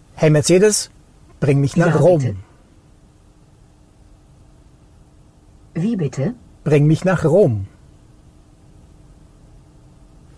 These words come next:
Speaker 1: Sie rechnet.
Speaker 2: Ich habe leider keine Heimatadresse gefunden. Wie lautet die Adresse?
Speaker 1: Warum will sie jetzt eine Heimatadresse? Das hat doch auch schon funktioniert.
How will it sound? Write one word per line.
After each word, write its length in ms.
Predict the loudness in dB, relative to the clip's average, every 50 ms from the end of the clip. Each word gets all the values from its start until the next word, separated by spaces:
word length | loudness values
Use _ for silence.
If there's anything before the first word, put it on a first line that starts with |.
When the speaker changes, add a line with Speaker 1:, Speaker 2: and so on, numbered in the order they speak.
| -20 -20 _ -20 -20 -20 -20 -20 -20 -20 -20 -20 -20 -20 -20 -20 -20 -20 -20 -20 -20 -20 -20 -20 -20 -14 -12
Speaker 1:
Sie 60 | -8
rechnet. 340 | -8 -8 -8 -4 -4 -6 -4
Speaker 2:
Ich 80 | -2
habe 240 | -2 -2 -2 0 0
leider 380 | 0 0 0 -2 -2 -2 -4 -4
keine 420 | -4 -6 -4 -4 -4 -4 -4 -2
Heimatadresse 760 | -2 -2 -2 -2 -4 -4 -4 -6 -6 -4 -4 -4 -4 -4 -4 -4
gefunden. 680 | -4 -4 -4 -4 -4 -4 -4 -6 -6 -6 -6 -6 -8 -12 -16 -12 -6
Wie 220 | -4 -2 0 0 0
lautet 440 | 0 -2 -2 -2 -2 -2 -2 -2 0
die 120 | -2 -2
Adresse? 560 | -2 -4 -6 -4 -4 -4 -4 -4 -4 -4 -4 -6 -12 -20 -20 -20 -20 -20 -20 -20 -20 -14 -6 -2
Speaker 1:
Warum 320 | -2 0 2 2 2 2
will 80 | 0 0
sie 60 | -2
jetzt 80 | 0
eine 180 | 0 0 0 0
Heimatadresse? 720 | 0 0 0 -2 -2 -2 -2 -4 -4 -4 -2 -4 -4 -4 -6 -8 -8
Das 140 | -6 -4 -4
hat 120 | -4 -4
doch 80 | -4 -4
auch 120 | -4 -4
schon 140 | -2 -2 -4
funktioniert. 560 | -2 -2 -6 -6 -4 -4 -2 -2 -2 -2 -4